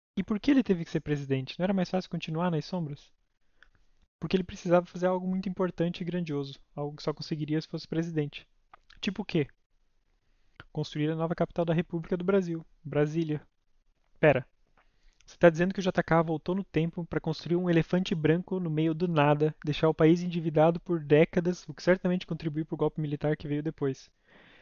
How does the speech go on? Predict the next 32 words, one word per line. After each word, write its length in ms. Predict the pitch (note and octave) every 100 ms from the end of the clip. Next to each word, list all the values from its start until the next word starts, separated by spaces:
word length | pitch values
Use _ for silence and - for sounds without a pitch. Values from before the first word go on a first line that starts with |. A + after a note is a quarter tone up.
| _
Sem 140 | -
falar 220 | F#3 E3+ F#3+
do 80 |
fato 240 | G3+ G3 G3
dos 120 | F#3
políticos 480 | - G3+ F#3 - -
ficarem 280 | - F#3 F#3
confortavelmente 760 | F#3+ F#3 F3+ F#3+ F3+ F3 F#3
longe 220 | E3+ F3
do 100 | E3+
povo. 380 | E3+ D3 C#3 C#3 -
E 40 | E3
tudo 240 | F#3 F3
isso 140 | A3 -
pelo 160 | A#3
bem 180 | D#3 E3+
do 80 | A#3+
país? 440 | - F3 B3 - _ _ _ _ _ _ _ _ _ _ - -
Eu 60 | D#3
nunca 200 | G3+ F4
disse 200 | B3 B3
que 80 | -
foi 120 | B3
pelo 160 | A#3+ A#3
bem 120 | A3+
do 80 | C#4+
país. 400 | C#4 D3+ - - _ _
Não 120 | D3
sei 200 | C#3 D#3
as 120 | E3+
intenções 480 | F3+ F#3 F3+ - F3+
dele. 300 | D3+ C3+ C3